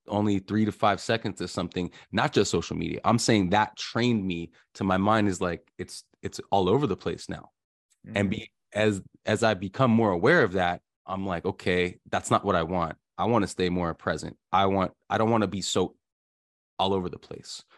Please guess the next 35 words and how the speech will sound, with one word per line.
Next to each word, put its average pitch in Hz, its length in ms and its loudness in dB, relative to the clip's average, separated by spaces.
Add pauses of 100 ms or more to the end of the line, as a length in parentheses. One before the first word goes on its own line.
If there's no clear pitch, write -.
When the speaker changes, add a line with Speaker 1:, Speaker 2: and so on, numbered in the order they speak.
(140)
Speaker 2:
Mm. 110 400 -10 (220)
Speaker 1:
But 101 80 0
I 156 140 4
think 104 380 0
that - 140 -10
that's 127 220 0
happening 107 380 -2
to 92 120 -10
a - 20 -8
lot 82 240 -2
of - 80 -14
people, - 320 -20 (680)
because 117 420 -2
of 98 140 0
the 98 60 -2
scrolling 101 760 2
generation. 85 560 -6
It's 78 120 -6
not 139 120 4
just 98 140 0
Instagram, 90 460 -6
right? 90 200 -2
It's 87 160 -6
all 110 180 4
these 101 180 0
apps, 85 260 -6
whatever 135 280 4
the 107 180 0
app 98 240 -2
is 82 380 -2
or 90 140 -6
whatever 107 300 2
the 85 220 -2 (160)
tech - 320 -4
is, 85 400 -6